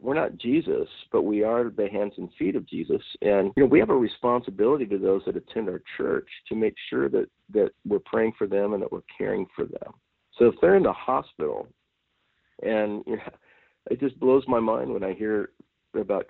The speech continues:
churches where an elder or deacon or the pastor of a small church can't get out to the hospital within, you know, a reasonable amount of time to, to visit someone who's sick from your church. I just can't believe that. And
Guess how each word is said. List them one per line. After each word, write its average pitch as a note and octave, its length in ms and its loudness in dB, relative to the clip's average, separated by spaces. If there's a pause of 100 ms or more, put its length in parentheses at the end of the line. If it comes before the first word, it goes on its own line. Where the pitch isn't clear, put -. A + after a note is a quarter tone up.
churches A2 380 -4
where F#2+ 160 0
an F2+ 120 -4
elder A2 400 0
or F2+ 40 0
deacon G#2 640 -2
or F#2+ 80 -2
the F2 80 -4
pastor B2 500 -2
of F2 80 0
a F2+ 40 -8 (100)
small A#2 180 0
church - 300 -2 (160)
can't A2+ 220 -2
get G#2 120 0
out G#2+ 160 0
to - 60 -12
the F#2 100 -2
hospital F2 720 -4 (160)
within, F#2 420 -4 (300)
you G#2 140 -2
know, F2+ 100 0
a F2 60 0
reasonable G2 560 -2
amount F2 220 -2
of - 140 -10
time A#2 400 -2 (100)
to, E2+ 280 -4 (1040)
to A2 60 -2
visit A2 540 6 (460)
someone A2+ 280 2
who's F2 100 0 (160)
sick C#3+ 140 2 (100)
from F#2 100 -4
your E2+ 140 -2 (180)
church. A#3 240 2
I - 40 -8
just G#2 220 -6
can't G#2+ 220 2
believe G#2 360 2
that. C2+ 240 0
And - 80 -16